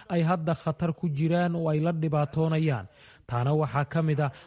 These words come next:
wax walba oo horumar laga gaari lahaa oo ay ka mid tahay sidii loola tacaali lahaa xaaladda bini'aadannimo ee Soomaaliya oo meel khatar ah taagan. Tanina waxa ay hoosta ka xariiqaysaa muhiimadda ah in la xalliyo is-horfadhigan siyaasadeed,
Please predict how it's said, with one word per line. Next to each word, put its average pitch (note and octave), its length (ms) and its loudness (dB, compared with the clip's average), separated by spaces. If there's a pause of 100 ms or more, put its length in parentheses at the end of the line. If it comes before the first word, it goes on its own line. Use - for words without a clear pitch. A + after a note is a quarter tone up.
wax D3 220 0
walba D3+ 360 2
oo D#3 200 2
horumar D3 420 2
laga D3+ 240 0
gaari D3+ 360 0
lahaa C#3+ 280 2
oo D#3 160 0
ay C#3+ 120 0
ka E3+ 160 -2
mid D3+ 200 0
tahay C#3 260 0 (360)
sidii G#3 300 -2
loola F3 260 2
tacaali D#3+ 460 0
lahaa C#3+ 300 2
xaaladda C#3+ 460 0
bini'aadannimo C#3+ 1000 0
ee D3 100 2
Soomaaliya C#3+ 680 0 (340)
oo D#3+ 160 2
meel D#3 220 0
khatar D3+ 420 -4
ah A2+ 100 -4
taagan. G#2+ 400 -6 (440)
Tanina B2+ 320 2
waxa D3 220 2
ay C#3+ 100 2
hoosta D3+ 360 0
ka D#3+ 120 -2 (100)
xariiqaysaa C#3+ 640 0
muhiimadda C#3+ 600 0 (120)
ah C3 60 0 (320)
in E3 200 0
la D#3 80 0
xalliyo C#3+ 600 0
is-horfadhigan D3 720 -2
siyaasadeed, C#3 760 -2